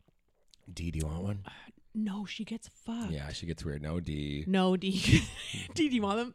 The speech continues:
Speaker 2: No,
Speaker 1: No.
Speaker 2: Dee.
Speaker 1: We're like, we're like one of those parents, like, dangling meat in front of a dog and then
Speaker 2: <laughs>
Speaker 1: eating it. Sorry.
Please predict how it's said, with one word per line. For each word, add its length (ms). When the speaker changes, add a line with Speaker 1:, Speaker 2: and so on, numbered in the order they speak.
Speaker 2:
No, 1080
Speaker 1:
No. 100
Speaker 2:
Dee. 560
Speaker 1:
We're 60
like, 160
we're 220
like 140
one 100
of 40
those 140
parents, 340
like, 160
dangling 440
meat 140
in 80
front 80
of 80
a 40
dog 420
and 120
then 180
Speaker 2:
<laughs> 40
Speaker 1:
eating 300
it. 160
Sorry. 920